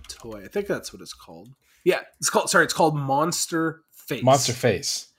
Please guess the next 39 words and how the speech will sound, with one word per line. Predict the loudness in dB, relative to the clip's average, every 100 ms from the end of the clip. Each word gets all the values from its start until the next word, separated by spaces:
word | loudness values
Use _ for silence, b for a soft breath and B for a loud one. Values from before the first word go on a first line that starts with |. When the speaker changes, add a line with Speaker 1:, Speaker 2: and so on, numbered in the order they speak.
| _
Speaker 1:
Yes. | 0 0 -4
Do | -2
you | 0
remember | 4 6
Speaker 2:
Yeah, | 6
Speaker 1:
that | 4
thing? | 0 -2
Speaker 2:
G-, | -2
Goosebumps. | 6 6 8 8 6 2 -4 -6 _ _ _ _ _ 2
Speaker 1:
I | 6 6
didn't. | 6 2 0
I | 2
don't | 2 4
know | 2 2
if | -2
it, | -4
was | -2
it | -2 -2
Goosebumps. | -4 -4 -4 -6 -6 -8 -10 _ _
Speaker 2:
Yeah. | 0 0 -2 -10 _ _ _ _ -14
Speaker 1:
Uh, | -12 -10 -10 -10 -10 -4
maybe | 0 2
they | 2 2
re-released | 4 2 2 0 0 0 0 -8
it | -12 _
for | -14 -12 -6
Goosebumps. | -4 -4 -6 -10 -10 -14 -16 b b 6
Speaker 2:
But |
Speaker 1:
I | 8
Speaker 2:
you |
have | 10
Speaker 1:
don't | 8
Speaker 2:
to, | 6
like, | 6
Speaker 1:
remember | 4 4
Speaker 2:
make |
his | 2
Speaker 1:
mine. | 4
Speaker 2:
face. | 4 4 0 -4 -6